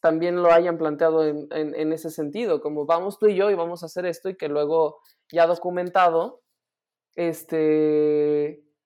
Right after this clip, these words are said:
hubieran, eh, hubieran decidido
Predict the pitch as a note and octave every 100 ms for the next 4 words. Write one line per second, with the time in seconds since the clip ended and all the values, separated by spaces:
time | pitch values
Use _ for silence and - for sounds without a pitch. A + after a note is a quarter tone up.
0 | _ _ - E3+ F3+ F3 F3 F3 D#3+ -
1 | E3+ E3 E3+ F3 E3+ D#3+ E3 E3 E3 E3+
2 | D#3+ D3+ D3+